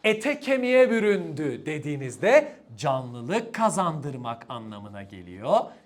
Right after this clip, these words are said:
Canlılık kazandırmak. Ete kemiğe bürününce ne olacak? Gerçek bir insan gibi olacak, değil mi? Gerçek bir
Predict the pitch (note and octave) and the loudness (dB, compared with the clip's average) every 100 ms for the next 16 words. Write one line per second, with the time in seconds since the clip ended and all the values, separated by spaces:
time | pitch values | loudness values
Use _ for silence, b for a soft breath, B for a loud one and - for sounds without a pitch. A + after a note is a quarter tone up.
0 | - C#3 C#3 D3+ F#3 A#3 A3+ A3+ F#3 F3 | -8 -4 -4 -4 -2 -2 0 0 2 0
1 | C#3+ B2+ G#2+ G2+ - C3 D#3+ D#3+ D#3 E3 | -2 -10 -12 -14 -14 -12 -10 -8 -6 -2
2 | E3 D#3+ E3+ F3 E3 F#3 A#3+ G3 - D#4 | -2 -2 -2 -4 -2 0 0 0 4 4
3 | - - B B _ - G#3+ - D#4 D#4 | 4 -14 B B _ -14 -12 -8 -8 -6
4 | C#4+ C4+ C4 F#4 G4 D4+ A#3+ E3 C#3 C3 | -6 -6 -8 -10 -6 -4 -4 -6 -6 -8
5 | - D4 G#4 C#3+ B2+ - B3+ C4 | -8 -8 -6 -4 -4 -4 -8 -6